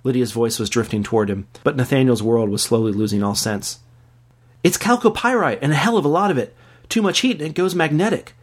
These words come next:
It's pulling down the scaffolding as the fire moves." Distantly, Nathaniel was aware that the trams above them were shaking, that the people were screaming, that the dynamite had been a mistake. The Queen charged toward Nathaniel,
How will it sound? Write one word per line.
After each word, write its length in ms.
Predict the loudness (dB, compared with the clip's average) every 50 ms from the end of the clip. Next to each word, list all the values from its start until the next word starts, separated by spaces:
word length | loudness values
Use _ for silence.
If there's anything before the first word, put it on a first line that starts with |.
| _ -20 -20 -18 _ -4
It's 140 | -4 -4 -2
pulling 320 | -2 -2 -2 0 0 0
down 160 | 0 0 0 0
the 80 | 0
scaffolding 500 | 0 0 0 -2 0 0 0 0 0 0
as 140 | 0 0 0
the 80 | -2 -2
fire 280 | 0 0 0 2 2
moves." 600 | 2 2 2 2 2 0 0 -2 -4 -6 -8 -8 -12 _ _ _ _ _ _ _ _ _ -12 -4
Distantly, 560 | -2 0 2 2 0 2 2 0 -2 -2 -2 -4
Nathaniel 400 | -4 0 2 2 4 4 4 4
was 120 | 4 4
aware 220 | 4 4 4 4 4
that 120 | 2 0
the 80 | -2 -4
trams 320 | -2 0 0 0 0 0
above 240 | 0 0 0 2 2
them 140 | 2 0 0
were 80 | 0
shaking, 460 | 0 0 -2 -2 -2 -2 -6 -6 -6 -8 -8 -2
that 120 | -2 0 0
the 80 | 0
people 280 | 0 2 0 2 2 0
were 120 | -2 -2
screaming, 520 | -4 -2 -2 0 0 2 0 0 -2 -6 -10 _ -10
that 120 | -6 0
the 60 | 0 2
dynamite 420 | 2 2 2 2 0 -2 -2 -4
had 140 | -6 -4 -2
been 120 | -2 -2
a 40 | -2
mistake. 500 | -2 -4 -4 -2 -2 -2 -4 -6 -10 -18 -20 _ -20 -20 _ _ _ _ _ -20 -20 -16 -8
The 80 | -8 -6
Queen 320 | -2 2 2 2 2 2
charged 360 | 2 2 2 2 2 0 -2
toward 180 | 0 0 0 0
Nathaniel, 520 | 0 -4 -2 -2 -2 0 -2 -2 -4 -8